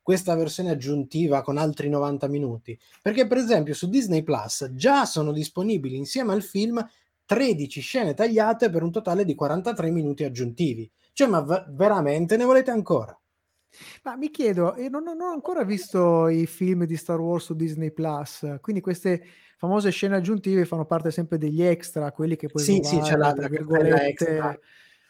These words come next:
Speaker 2: Mm. E quindi, e
Speaker 1: Ah.
Speaker 2: quindi c'è qualcuno che vuole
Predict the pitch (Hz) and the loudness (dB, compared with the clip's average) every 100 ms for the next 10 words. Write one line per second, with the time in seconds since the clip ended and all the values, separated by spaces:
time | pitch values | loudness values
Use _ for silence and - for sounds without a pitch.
0 | _ _ 165 165 147 _ _ 196 285 320 | _ _ -2 -2 -2 _ _ -4 2 4
1 | 247 226 233 - 320 285 262 254 302 302 | 4 2 0 0 2 2 0 -2 -2 -2
2 | - 320 370 370 349 - 233 247 240 320 | 0 2 4 2 0 -2 -2 0 0 2
3 | 359 330 330 302 | 2 2 0 -2